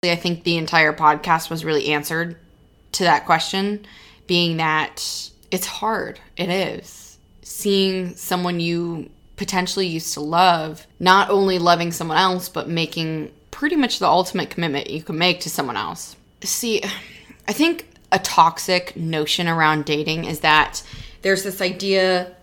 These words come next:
that the best revenge you can get on an ex is putting yourself forward and becoming, like, this badass version of yourself. And while I think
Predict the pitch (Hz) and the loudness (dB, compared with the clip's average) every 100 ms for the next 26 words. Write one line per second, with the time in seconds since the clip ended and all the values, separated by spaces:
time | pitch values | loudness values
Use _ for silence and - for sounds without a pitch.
0 | _ - 175 165 180 165 185 185 - 185 | _ -4 -2 -2 -6 0 0 0 -4 -4
1 | 175 170 170 170 160 165 170 156 160 160 | -2 0 0 0 -4 -6 -6 -2 0 2
2 | 156 147 151 151 - - - 165 151 151 | 0 0 0 0 -4 -8 -2 0 2 -2
3 | - - - - - - - - - - | -8 -14 -20 -20 -20 -20 -20 -20 -12 0
4 | 196 180 165 - 160 147 - - 151 147 | 2 2 0 0 2 2 -4 -4 -2 0
5 | 139 123 113 156 156 143 139 - - 160 | -2 -4 -6 -4 -2 -4 -8 -12 -4 -2
6 | 156 151 - 156 170 - 170 - - - | -2 -6 -12 -4 -4 -2 -8 -8 -20 4
7 | 165 160 143 147 - _ 170 170 156 143 | 6 6 4 0 -6 _ 0 0 2 -2
8 | 147 156 123 85 - - _ _ - 233 | -4 -4 -6 -6 -10 -20 _ _ 4 4
9 | 220 233 226 226 214 - 294 359 - | 8 8 8 6 2 0 2 2 -4